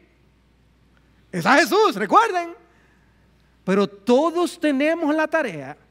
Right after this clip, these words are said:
de poder influir en otros para poder nosotros dedicarnos a este punto. A este punto,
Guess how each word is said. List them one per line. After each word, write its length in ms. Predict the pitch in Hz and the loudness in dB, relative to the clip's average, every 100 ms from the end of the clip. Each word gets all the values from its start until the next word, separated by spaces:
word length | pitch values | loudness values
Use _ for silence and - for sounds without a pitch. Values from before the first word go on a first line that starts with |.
| _ _ _ _ _ | _ _ _ _ _
de 140 | 165 196 | -4 -2
poder 340 | 196 185 233 | -2 0 0
influir 600 | 262 - 226 226 233 330 | -4 -4 -4 0 0 0
en 240 | 370 339 330 | 0 -2 -2
otros 540 | 277 185 185 185 - _ _ _ _ _ | -2 -6 -10 -10 -18 _ _ _ _ _
para 260 | 165 165 165 | -4 -4 -4
poder 360 | 156 156 202 | -4 -2 -2
nosotros 440 | 196 - 185 180 165 | -4 -6 -6 -6 -6
dedicarnos 680 | 156 147 165 156 147 135 _ _ _ | -6 -6 -6 -6 -8 -16 _ _ _
a 120 | 147 147 | -10 -10
este 180 | 156 | -10
punto. 340 | 117 117 104 - _ _ _ _ _ _ | -12 -16 -16 -20 _ _ _ _ _ _
A 140 | 165 233 | -4 -4
este 160 | 262 | -4
punto, 460 | - 240 226 220 | -4 -4 -4 -6